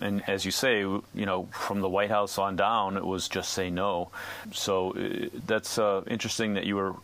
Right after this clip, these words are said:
in the household where this guy was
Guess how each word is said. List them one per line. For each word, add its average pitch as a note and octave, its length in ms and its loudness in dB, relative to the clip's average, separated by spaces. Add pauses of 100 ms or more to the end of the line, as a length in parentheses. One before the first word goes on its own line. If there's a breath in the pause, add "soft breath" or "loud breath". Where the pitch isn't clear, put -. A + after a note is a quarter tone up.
in C3 140 2
the A2+ 80 4
household A#2 520 2
where G2 380 2 (180)
this F#2+ 280 -4
guy G#2+ 260 4
was F#2+ 380 -2